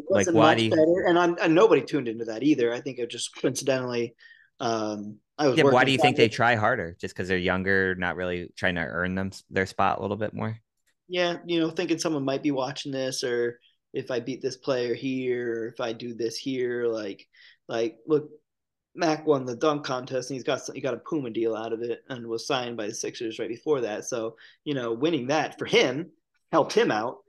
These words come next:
Speaker 2: And, like, I think you wrote, the N B A only brought him up because they needed a spark for their dunk contest. Um, so I, I think that's why those two things might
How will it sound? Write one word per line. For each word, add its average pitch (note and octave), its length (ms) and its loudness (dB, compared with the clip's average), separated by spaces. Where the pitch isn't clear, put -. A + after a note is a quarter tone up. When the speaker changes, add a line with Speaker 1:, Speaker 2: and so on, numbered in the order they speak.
Speaker 2:
And, B2+ 260 2
like, C3 280 0
I C#3 80 -4
think E3 180 -2
you C3 100 -4
wrote, C#3+ 340 4
the B2+ 100 2
N C3+ 100 2
B C3 120 4
A C3+ 100 2
only C3 200 0
brought C3 260 0
him A#2+ 120 -4
up F3 320 2
because B2 520 -2
they B2+ 100 -2
needed C3+ 380 4
a A2+ 80 -2
spark B2 440 -2
for C3 120 -2
their A2+ 160 0
dunk A2+ 280 -8
contest. G#2 560 -12
Um, A2 560 -2
so A#2 640 0
I, - 80 -10
I D3 100 -2
think F3 240 0
that's D3+ 200 2
why F#3 120 4
those F3+ 180 2
two F#3 160 -4
things F3 300 -2
might B2+ 580 -6